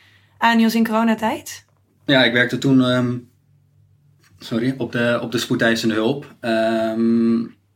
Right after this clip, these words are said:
Speaker 2: ja, en daarmee was de zorg was natuurlijk wel heel erg anders, hè. Je had belemmeringen, eh, binnen de zorg die je aan patiënten kon leveren. De zorg was wat onpersoonlijker. Je kwam natuurlijk altijd met een compleet pak en een mondkapje binnen. En, eh,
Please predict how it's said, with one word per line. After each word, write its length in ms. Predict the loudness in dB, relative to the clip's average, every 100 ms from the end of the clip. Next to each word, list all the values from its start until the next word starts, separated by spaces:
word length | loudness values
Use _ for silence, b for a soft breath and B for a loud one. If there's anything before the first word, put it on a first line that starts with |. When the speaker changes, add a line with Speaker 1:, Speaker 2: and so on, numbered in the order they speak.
| _ _
Speaker 2:
ja, 220 | -6 -4
en 60 | -2
daarmee 340 | 0 2 0
was 180 | -2 -4
de 80 | -4
zorg 300 | 0 0 0
was 140 | -4
natuurlijk 300 | -4 -4 -4
wel 80 | -2
heel 120 | -2
erg 140 | -2 -2
anders, 320 | 0 0 -2
hè. 100 | -4
Je 160 | -2 -2
had 120 | -2
belemmeringen, 720 | -2 2 2 2 -2 -6 -8 B B B B B
eh, 120 | -14 -10 -10 -10 -12
binnen 400 | -10 -2 0 0
de 100 | -2
zorg 240 | -2 -4 -2
die 100 | -4
je 60 |
aan 60 | -4
patiënten 360 | -4 -4 -4 -6
kon 120 | -6
leveren. 420 | -2 -2 -2 -6
De 80 | -4
zorg 240 | -6 -6
was 140 | -8 -8
wat 120 | -10
onpersoonlijker. 640 | -10 -8 -2 0 0 0
Je 100 | -2
kwam 120 | -4
natuurlijk 280 | -8 -8 -8
altijd 100 | -8
met 100 | -10
een 120 | -10
compleet 340 | -10 -8 -10 -6
pak 280 | -4 -4 -6
en 100 | -10
een 80 |
mondkapje 500 | -4 -2 -2 -4 -2
binnen. 400 | -2 0 0 -2 B B B B B _
En, 340 | -4 -4 -4 -10
eh, 580 | -14 -16 -16 -16 -16